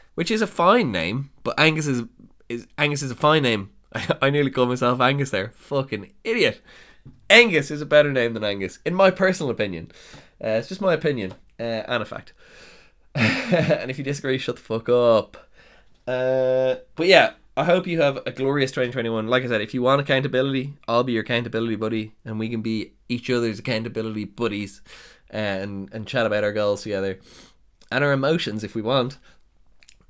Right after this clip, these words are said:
et cetera. <laughs> Um,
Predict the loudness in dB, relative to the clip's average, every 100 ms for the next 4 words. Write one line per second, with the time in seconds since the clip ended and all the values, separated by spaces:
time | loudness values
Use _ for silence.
0 | _ -6 -4 -4 -2 -4 -8 -8 -20 -20
1 | -20 _ -2 2 2 4 4 2 2 -2
2 | -6 -10